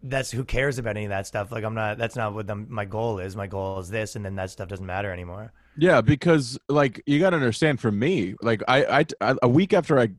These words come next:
Speaker 2: fucking turned eighteen, like, I left high school early. I moved here. I was living in Brooklyn, like, an hour away on my grandma's futon for, like,
Speaker 1: Yeah.
Speaker 2: five years. Just
Speaker 1: Yeah, your
Speaker 2: like,
Speaker 1: grandma says hi, by the way.
Speaker 2: <laughs> Tell that bitch to go home, dude.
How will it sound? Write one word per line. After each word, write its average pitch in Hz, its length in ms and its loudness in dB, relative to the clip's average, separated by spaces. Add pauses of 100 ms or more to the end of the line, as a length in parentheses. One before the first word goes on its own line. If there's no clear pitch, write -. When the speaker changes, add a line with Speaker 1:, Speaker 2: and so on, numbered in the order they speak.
Speaker 2:
fucking 110 560 2
turned - 240 4
eighteen, 95 520 2
like, 101 120 -2
I 101 80 2
left 113 220 2
high 123 120 4
school 92 280 0
early. 71 320 -2
I 113 80 2
moved 117 260 6
here. 95 340 2 (320)
I - 60 4
was 117 160 6
living 143 200 6
in 120 100 2
Brooklyn, 117 420 6
like, 104 140 -2
an 98 180 -2
hour 113 340 6
away 101 380 6
on 107 160 2
my 107 140 4
grandma's 110 520 2
futon 87 640 0
for, 110 100 4
like, 95 240 2
Speaker 1:
Yeah. 123 180 0
Speaker 2:
five 117 300 4
years. 104 420 4 (260)
Just 120 160 2
Speaker 1:
Yeah, 139 60 6
your 113 80 8
Speaker 2:
like, 117 80 4
Speaker 1:
grandma 143 380 0
says 120 240 -4
hi, 110 160 -2
by 107 160 -6
the 104 80 -10
way. - 240 -12 (120)
Speaker 2:
<laughs> 123 1080 4
Tell 165 180 6
that 190 180 6
bitch 165 200 4
to 156 80 4
go 139 160 6
home, 123 260 6
dude. 107 240 2